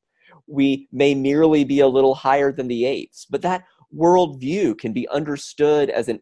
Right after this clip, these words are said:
inspirational reminder that we humans are not separate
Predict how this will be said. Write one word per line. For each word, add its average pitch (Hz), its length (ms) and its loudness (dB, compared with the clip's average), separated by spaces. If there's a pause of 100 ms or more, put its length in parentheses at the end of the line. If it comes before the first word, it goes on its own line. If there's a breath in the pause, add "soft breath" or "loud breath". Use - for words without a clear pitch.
(100)
inspirational 127 1120 -4
reminder 113 800 -4 (680)
that 131 180 -6
we 156 140 -2
humans 170 500 -4
are 107 80 -4
not 104 360 -2
separate - 760 -8